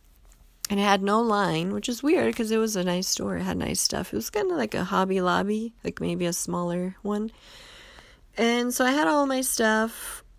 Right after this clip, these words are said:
and then I go up to the cash register, and there was nobody at the registers, but there was this guy that, I don't know, he, he looked like he was tagging inventory or doing something.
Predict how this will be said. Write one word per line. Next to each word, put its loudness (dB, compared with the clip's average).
and 2
then 2
I 2
go 2
up 0
to 0
the 0
cash -2
register, -2
and 0
there 0
was -2
nobody 0
at 0
the -2
registers, 0
but -6
there 0
was -2
this -10
guy -2
that, 2
I 0
don't 2
know, -2
he, -2
he -2
looked -4
like -2
he 0
was 0
tagging -2
inventory -4
or -4
doing -6
something. -8